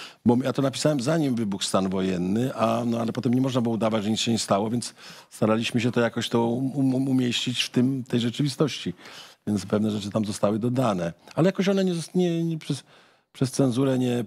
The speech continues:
przeszły. Ale ja też to, co piszę w książce Hitman i co, co wszystkim się chwalę, no bo miałem szczęście się spotkać z, e, Czesławem Miłoszem, który sam chciał się ze mną spotkać. Znaczy, jak ja bym się chciał spotkać z Czesławem Miłoszem, to podejrzewam, żeby to nie wystarczyło.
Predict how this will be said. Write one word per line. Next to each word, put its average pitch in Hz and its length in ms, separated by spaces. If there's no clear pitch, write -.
przeszły. 110 380
Ale 131 180
ja 147 80
też 135 220
to, 143 140
co 135 140
piszę 127 260
w - 40
książce 117 400
Hitman 107 440
i 110 60
co, 104 280
co - 140
wszystkim 110 340
się 107 100
chwalę, 104 300
no 101 100
bo 95 140
miałem 107 260
szczęście 104 460
się 95 100
spotkać 90 460
z, - 160
e, 85 420
Czesławem 92 400
Miłoszem, 95 440
który 107 220
sam 113 340
chciał 92 340
się 92 120
ze 95 140
mną 85 160
spotkać. 82 440
Znaczy, 87 260
jak - 300
ja 92 80
bym 107 80
się 107 80
chciał 92 180
spotkać 85 360
z - 140
Czesławem 85 520
Miłoszem, 95 340
to - 140
podejrzewam, 92 380
żeby 92 120
to 98 100
nie 98 120
wystarczyło. 87 540